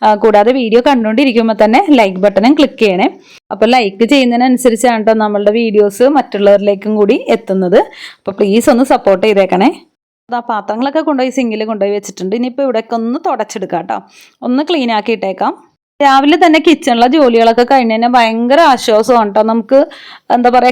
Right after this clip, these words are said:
കിച്ചണിലേക്ക് കയറുമ്പോ നല്ലൊരു പോസിറ്റീവ് എനർജിയാണ് കിട്ടുന്നത്. ഫുൾ ഇങ്ങനെ ഒരു എന്താ പറയാ, നല്ല ക്ലീൻ ആയിട്ട് കിടക്കുന്ന കാണുമ്പോ, ആ, എല്ലാം കൂടി കൂടി കിടക്കുന്ന കണ്ടു കഴിഞ്ഞാൽ അന്നത്തെ ദിവസമേ പോക്കായിട്ട്. അതുകൊണ്ട് രാത്രി എങ്ങനെയാണെങ്കിലും ക്ലീൻ ചെയ്തിട്ടേ ഞാൻ കിടക്കാറുള്ളൂ.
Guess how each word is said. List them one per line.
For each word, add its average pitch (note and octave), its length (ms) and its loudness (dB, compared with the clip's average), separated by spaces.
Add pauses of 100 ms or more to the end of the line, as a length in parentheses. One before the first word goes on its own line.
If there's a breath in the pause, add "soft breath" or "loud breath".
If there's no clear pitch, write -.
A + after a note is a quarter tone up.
കിച്ചണിലേക്ക് B3 580 2
കയറുമ്പോ B3+ 560 4
നല്ലൊരു A3+ 320 0
പോസിറ്റീവ് B3 560 2
എനർജിയാണ് A#3 480 2
കിട്ടുന്നത്. A#3+ 600 0
ഫുൾ D4 340 0
ഇങ്ങനെ C#4 300 2
ഒരു C#4 100 4
എന്താ C4+ 280 0
പറയാ, B3 280 2
നല്ല A#3+ 220 0
ക്ലീൻ A#3+ 420 0
ആയിട്ട് A#3 180 2
കിടക്കുന്ന A3 460 0
കാണുമ്പോ, G#3 540 0 (480 loud breath)
ആ, - 60 0
എല്ലാം G3 500 -2
കൂടി C#4 280 2
കൂടി C4 320 2
കിടക്കുന്ന C4+ 440 2
കണ്ടു C4 220 2
കഴിഞ്ഞാൽ A#3+ 200 2
അന്നത്തെ A#3 320 0
ദിവസമേ A#3 600 2
പോക്കായിട്ട്. G#3+ 580 0
അതുകൊണ്ട് G#3 240 0
രാത്രി B3+ 440 0
എങ്ങനെയാണെങ്കിലും C#4 920 2
ക്ലീൻ B3+ 260 2
ചെയ്തിട്ടേ A#3 360 2
ഞാൻ C4 160 2
കിടക്കാറുള്ളൂ. G#3 840 0